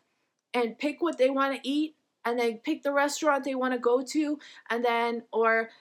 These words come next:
do, like, all of this. You are given, like, choices. That's the thing. You're given the illusion of choices, because even at the grocery store, there's only a certain amount of things you can get. You, and there's all these grocery stores are owned by the same people.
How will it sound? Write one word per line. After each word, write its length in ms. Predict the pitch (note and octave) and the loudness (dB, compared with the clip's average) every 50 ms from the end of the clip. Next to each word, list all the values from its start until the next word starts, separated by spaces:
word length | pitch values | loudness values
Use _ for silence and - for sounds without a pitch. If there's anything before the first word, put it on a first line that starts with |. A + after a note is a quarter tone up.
| _ _ G3+ | _ _ -8
do, 340 | - D4 B3+ C#3 D3 - - - - | -4 -4 -4 -4 -6 -8 -10 -14 -2
like, 240 | C4 D#4 C#4+ B3+ B3 - | 0 2 2 2 4 6
all 200 | A#3+ C4 C#4 D4 | 6 8 8 6
of 120 | D4 C4+ | 6 4
this. 220 | D4+ - - - | 0 -4 -4 -4
You 280 | - F3 F#3 A3+ E4+ G#4+ | -10 -4 4 6 10 10
are 120 | B4+ A#4 | 10 8
given, 420 | D4+ A#3+ C#4+ E4 F#4 G#4 A4 G#4 F4+ | 8 4 0 2 2 2 2 2 0
like, 180 | D4 B3+ A#3 | -2 -2 -2
choices. 720 | A#3+ - - A#3+ B3+ D#4+ G4 F#4+ - - C#4 B3 A3+ F#3+ G#3+ | -4 -4 -4 -2 -2 -2 -2 -4 -6 -4 -2 -2 -2 0 2
That's 240 | A3 A#3 C#4 D#4+ - | 2 2 2 2 0
the 100 | D#4+ - | -4 -4
thing. 280 | - - D#4+ F4 E4 C#4+ | -2 0 0 2 2 2
You're 100 | B3+ A#3 | 0 0
given 300 | A#3+ C4+ D4 D4+ E4+ D#4 | -2 -2 -2 -2 -2 0
the 80 | D#4 C#4+ | 2 0
illusion 480 | C4+ A#3+ A#3 C#4 D#4 D#4 D#4 D4+ C4+ | 0 0 0 -2 -2 -2 -2 -2 -4
of 100 | B3 A#3+ | -6 -6
choices, 380 | - - D4+ D#4 D4+ - A#3+ - | -6 -4 -4 -4 -6 -8 -12 -14
because 320 | - - - C4 A#3+ A#3 | -14 -4 -2 -2 -2 -2
even 200 | C4+ C4 D4 C#4+ | -4 -6 -4 -6
at 120 | C#4+ C4+ C4 | -6 -6 -6
the 60 | C4+ | -8
grocery 440 | A#3+ B3+ C#4+ D4+ E4 - - D4+ C4+ | -8 -4 -4 -2 -2 -4 -4 -6 -8
store, 340 | B3 - - A3 G#3 E3+ - - - - _ _ | -8 -6 -4 -4 -4 -4 -6 -12 -20 -20 _ _
there's 180 | G#3+ A3+ G#3 A#3 | -6 -4 -2 -2
only 200 | A#3+ A#3 A3+ A#3 | -2 -2 -2 -4
a 20 | |
certain 300 | A#3 - B3+ A#3 - A3 | -2 -2 -2 -4 -2 -4
amount 220 | A3+ A3+ G#3+ G#3+ A3 | -4 -4 -4 -4 -6
of 60 | - | -6
things 260 | - A3+ G#3 G3 G3+ | -8 -8 -8 -8 -10
you 80 | G#3 G3+ | -12 -12
can 180 | - G#3 G3+ | -10 -12 -8
get. 280 | G3 G3+ F#3 F3 - - _ _ _ _ _ _ _ _ _ _ _ _ - - _ _ _ | -6 -6 -6 -6 -8 -12 _ _ _ _ _ _ _ _ _ _ _ _ -20 -20 _ _ _
You, 160 | G#3+ A#3+ A3+ | -2 -2 -2
and 240 | - G3 G#3 G3+ G3+ | 0 0 -2 -2 -2
there's 240 | G3 G3+ G3 - - - | -4 -6 -6 -10 -2 4
all 180 | F#3+ A#3 C4+ D4+ | 6 6 6 6
these 200 | D4+ D#4 D4 - | 6 4 0 2
grocery 340 | - E4+ F#4 F4 - F#4+ F#4+ | 0 0 0 0 0 -2 -2
stores 280 | - - G4 F#4 - | 0 2 2 2 2
are 80 | - D4 | 2 2
owned 200 | F4 G4+ G4+ G4 | 2 2 2 2
by 100 | G4+ G4+ | 2 2
the 80 | G#4 G#4 | 2 0
same 280 | - A4 G4+ G4+ G4+ | 0 0 0 -2 0
people. 560 | - G#4 G#4 A4+ A4+ A4+ G#4 D#4 G#3 - - | 2 4 4 4 4 4 4 4 2 0 -2